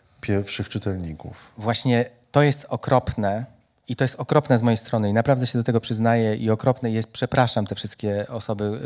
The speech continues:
Speaker 2: które są, e, najbliżej mnie, że, e, są tak krzywdzone, dlatego że bardzo często nie mówię im, o co mi chodzi. Dlatego że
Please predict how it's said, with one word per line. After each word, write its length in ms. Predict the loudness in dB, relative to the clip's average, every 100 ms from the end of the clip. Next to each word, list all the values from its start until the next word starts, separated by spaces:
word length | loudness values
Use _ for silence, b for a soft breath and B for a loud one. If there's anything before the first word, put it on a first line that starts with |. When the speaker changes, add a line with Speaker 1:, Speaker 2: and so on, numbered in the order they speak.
| -6
Speaker 2:
które 180 | -4
są, 360 | -2 -2 -2 -4
e, 160 | -6 -4
najbliżej 680 | -4 -4 -6 -8 -4 -2 0
mnie, 360 | 0 0 -2 -6 B B B B
że, 540 | -4 2 4 6 4 2
e, 140 | -4
są 300 | -2 0 0
tak 220 | -2 -4
krzywdzone, 500 | -6 -6 0 2 2
dlatego 440 | 0 -2 0 0 2
że 460 | 2 4 4 2 0
bardzo 280 | 2 2 2
często 280 | -2 0 0
nie 140 | 2
mówię 380 | 2 2 0 0
im, 160 | 0 -2
o 140 | -6
co 200 | -4 -4
mi 120 | -4
chodzi. 360 | -4 -6 -8 -14 _ _ _ _ b b b
Dlatego 300 | 0 2 2
że 400 | 4 6 4 2